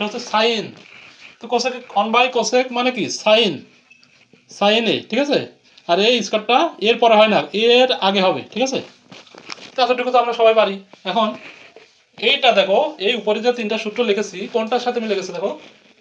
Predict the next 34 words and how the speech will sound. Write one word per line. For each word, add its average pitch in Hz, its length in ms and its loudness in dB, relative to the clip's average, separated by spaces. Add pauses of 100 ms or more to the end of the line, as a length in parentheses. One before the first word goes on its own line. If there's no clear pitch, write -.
cos 226 160 2 (140)
স্কয়ার 247 300 4
প্লাস 220 260 0
sin 214 140 2 (120)
স্কয়ার, - 280 -4
এটা 226 200 -2
আগে 190 160 0
পরে 226 180 2
তো 247 80 -4
কোনো 240 160 -2
ব্যাপার 190 260 2
না, 135 100 -4
তাই 214 140 2
না? 202 60 0 (460)
তো - 100 -16
এটা 196 160 -2
equal 208 200 0
to 220 40 -6 (180)
one, 233 100 2 (500)
তো - 140 -10
এখন 208 160 -2 (640)
এটা 170 180 -6
equal 190 180 -6
to 196 80 -2
আমরা 202 140 -4
কি 208 120 -12
লিখতে 196 180 -10
পারি? 208 180 -4
ওয়ান। 131 180 -2 (800)
ঠিক 208 180 0
আছে, 233 120 -6 (720)
অতএব 208 300 0 (1300)
left 190 260 -6
hand 208 160 0